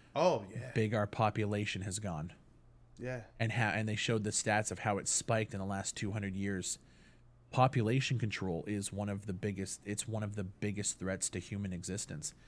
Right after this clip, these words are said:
Speaker 1: It is. Yeah, yeah.
Speaker 2: And now we, we
Speaker 1: Thanos
Speaker 2: have,
Speaker 1: was
Speaker 2: we have
Speaker 1: on to
Speaker 2: gov-
Speaker 1: something. Like I said it.
Speaker 2: Yeah.
Speaker 1: Like, like Thanos.
Speaker 2: Hundred percent.
Speaker 1: Like, like, people say that's
Speaker 2: <laughs>
Speaker 1: some crazy ass shit, Abel. Like, yo, you thinking that? But listen, I'll snap my fingers. I'll make it happen.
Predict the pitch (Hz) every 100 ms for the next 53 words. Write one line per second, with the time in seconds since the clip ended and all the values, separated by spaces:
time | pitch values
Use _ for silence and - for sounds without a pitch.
0 | - - 117 123 175 175 117 127 156 190
1 | 117 151 185 107 117 95 87 117 185 226
2 | 226 247 220 226 277 294 226 196 170 143
3 | 147 185 190 - 247 247 120 131 147 143
4 | 139 - 151 196 208 202 160 110 107 117
5 | 165 170 160 156 175 202 - 202 185 185
6 | 190 147 - 180 196 202 196 190 190 247
7 | 190 185 185 196 175 131 123 180 160 143
8 | 175 190 180 156 185 - - - - 135
9 | 175 202 139 117 156 - 170 151 147 127
10 | 139 139 135 135 151 147 127 123 123 135